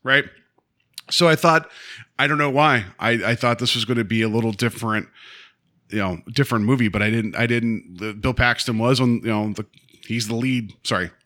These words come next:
he's the guy on the poster. You're right. I didn't really think about it though, because I've seen the images. Uh, also too, when I was looking up the film,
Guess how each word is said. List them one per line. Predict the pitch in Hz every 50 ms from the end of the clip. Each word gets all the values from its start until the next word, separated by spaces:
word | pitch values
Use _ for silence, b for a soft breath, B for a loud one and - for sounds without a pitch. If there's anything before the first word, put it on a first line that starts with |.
| _
he's | - - 143 147 131
the | 147
guy | 123 143 135 127 131
on | 123 92 117 120 113 110
the | 104
poster. | 82 120 123 156 165 - - 123 107 104 101 b b b b b b b b b
You're | - 110 143
right. | 160 143 110 87 - b b b b b b b _ -
I | - 143
didn't | 170 170 160 165
really | 160 156 139
think | - - 165 185 170
about | 156 123 113 107 104
it | 101 -
though, | - 101 101 104
because | 90 110 104 - 120 107 104 101 98 95 - - - b b b b -
I've | - 104
seen | - - 147 143
the | 135 135
images. | 135 123 127 123 117 123 117 117 113 - - B B B B B B B B _
Uh, | - - - -
also | 139 185 220 214 - 190 160
too, | 135 - - 196 185
when | 160
I | 143 123
was | 127 110
looking | 135 151 143 - 143 139
up | 123 -
the | - 101
film, | - - 202 190 151 120 113 107 101 -